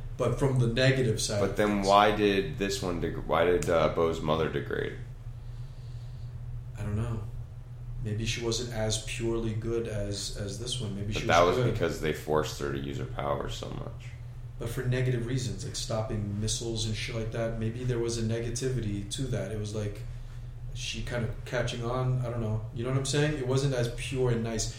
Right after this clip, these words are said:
Speaker 1: This Bo was raised in, like, a pure, kind, loving, like, way. You know what I'm saying?
Speaker 2: Right.
Speaker 1: It, like, Winter and all the people that were there treated her completely different.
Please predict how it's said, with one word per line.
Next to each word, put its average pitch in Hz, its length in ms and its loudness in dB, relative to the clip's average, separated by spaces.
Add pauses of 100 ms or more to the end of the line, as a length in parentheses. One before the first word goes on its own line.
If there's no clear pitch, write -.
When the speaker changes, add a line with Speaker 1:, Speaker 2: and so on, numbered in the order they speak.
(140)
Speaker 1:
This 147 120 0
Bo 151 240 4
was 185 160 2
raised 131 320 2
in, 123 60 0
like, 110 140 0
a 107 40 -2
pure, 117 560 -4
kind, 110 500 -2
loving, 104 460 -2
like, 98 160 -6 (540)
way. 101 240 -4 (560)
You 107 80 -4
know 107 80 0
what 107 60 0
I'm 104 40 -8
saying? 123 320 0 (100)
Speaker 2:
Right. 76 260 -2 (180)
Speaker 1:
It, 117 200 -4
like, 107 280 -2
Winter 113 960 0
and 107 120 -2
all 110 220 0
the 113 60 -2
people 110 340 -4
that 107 100 0
were 104 140 0
there 101 380 -2 (400)
treated 117 260 -2
her 104 140 -2
completely 101 440 -6
different. 98 440 -8